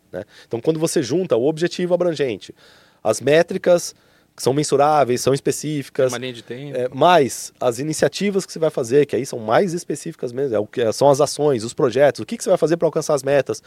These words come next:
Speaker 1: tem tempo, né? Tem cronograma, tem responsável. Esse conjunto todo é smart, né? Que aí sim, é, a gente pode equivaler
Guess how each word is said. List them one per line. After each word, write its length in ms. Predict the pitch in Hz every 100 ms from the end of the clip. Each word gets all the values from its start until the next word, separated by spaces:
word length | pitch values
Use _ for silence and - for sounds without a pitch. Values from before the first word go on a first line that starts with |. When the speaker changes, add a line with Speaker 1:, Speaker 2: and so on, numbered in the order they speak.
| - _ -
Speaker 1:
tem 160 | 170
tempo, 420 | 160 156 147 -
né? 120 | 110 131
Tem 180 | 156
cronograma, 640 | 185 165 143 131 151 131 117
tem 120 | 151
responsável. 720 | 170 - 139 - 147 139 120 - - _
Esse 240 | 160 240 -
conjunto 600 | 214 170 110 262 302 294
todo 420 | - 151 175 277 _ _ _ _ _
é 180 | 139 135 -
smart, 560 | 127 113 101 82 - - _ _ -
né? 140 | 90 -
Que 80 | -
aí 160 | 92 135
sim, 280 | - 117 - _ _ -
é, 220 | 95 95
a 100 | 120
gente 140 | 110 110
pode 180 | 113 107
equivaler 520 | - 113 107 98